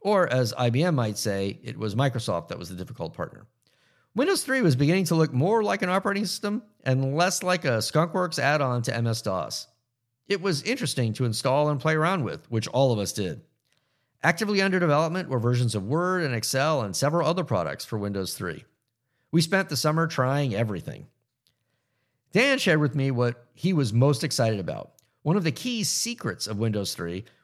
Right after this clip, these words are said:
which was how the product enabled protected memory but could also be compatible with old M S dos programs.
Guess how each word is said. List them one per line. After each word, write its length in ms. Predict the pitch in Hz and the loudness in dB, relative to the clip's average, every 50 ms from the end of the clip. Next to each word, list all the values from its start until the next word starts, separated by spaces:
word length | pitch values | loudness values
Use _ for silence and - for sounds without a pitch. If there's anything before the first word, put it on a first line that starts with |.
| _ _ | _ _
which 180 | - 143 120 - | -2 -2 0 0
was 120 | 131 110 | 0 0
how 180 | - 139 143 143 | 2 2 2 2
the 80 | 131 127 | 2 2
product 380 | 120 147 139 135 135 120 - | 2 2 2 2 2 0 -2
enabled 600 | 117 113 113 135 151 165 156 165 165 160 - - | -4 -4 -2 0 0 0 0 0 0 -2 -2 -4
protected 420 | - 135 117 - 131 120 120 147 127 | -6 -4 -2 0 0 0 -2 -2 -2
memory 380 | 147 175 175 143 117 110 113 | 0 0 0 0 0 0 -2
but 400 | 107 110 110 107 - - _ _ | -2 -2 -2 -4 -4 -10 _ _
could 160 | - 127 113 - | -4 -4 -4 -4
also 420 | - 120 131 160 185 165 - 156 123 | -4 -2 0 0 0 0 0 0 0
be 180 | 117 120 113 | 2 0 0
compatible 840 | 117 - 117 113 113 113 147 160 180 180 170 120 107 95 101 101 - - | 0 -2 -4 -4 -4 -6 -4 -2 0 0 0 0 0 -2 -2 -4 -6 -2
with 140 | - 117 107 | -2 0 0
old 280 | 101 113 117 120 120 117 | 2 2 2 4 2 2
M 100 | 117 107 | 0 0
S 140 | 110 107 110 | -2 -2 -2
dos 200 | - 92 98 95 | -2 -4 -4 -4
programs. 580 | - - 98 92 85 85 - - - - - | -4 -4 -4 -2 -4 -6 -8 -10 -12 -16 -16